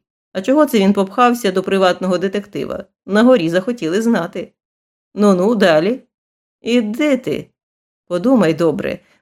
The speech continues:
мені не обов'язково вдаватися до закону. Я можу вичавити з тебе все, що треба, цю ж мить і тут таки». Я підвівся з крісла,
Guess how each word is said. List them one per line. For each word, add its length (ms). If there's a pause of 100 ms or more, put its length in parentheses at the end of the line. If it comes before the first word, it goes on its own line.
мені 240
не 120
обов'язково 760
вдаватися 640
до 140
закону. 720
Я 180
можу 320
вичавити 520
з 60
тебе 260
все, 320
що 220
треба, 500
цю 380
ж 120
мить 320
і 100
тут 360
таки». 360 (600)
Я 200
підвівся 560
з 60
крісла, 500